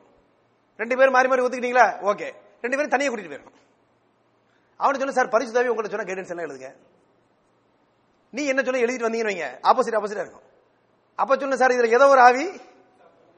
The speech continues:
problematic ஆவி இருக்குது இதுல," அப்படின்னு சொல்லி அங்கேயே பிரச்சனை create பண்ணி விடலாம். ஆனா இப்படி டெக், check பண்ண வர மாட்டாங்க,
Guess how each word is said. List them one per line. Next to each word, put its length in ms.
problematic 540
ஆவி 160
இருக்குது 280
இதுல," 160
அப்படின்னு 220
சொல்லி 120
அங்கேயே 240
பிரச்சனை 300
create 120
பண்ணி 140
விடலாம். 280
ஆனா 140
இப்படி 240
டெக், 280
check 180
பண்ண 200
வர 60
மாட்டாங்க, 380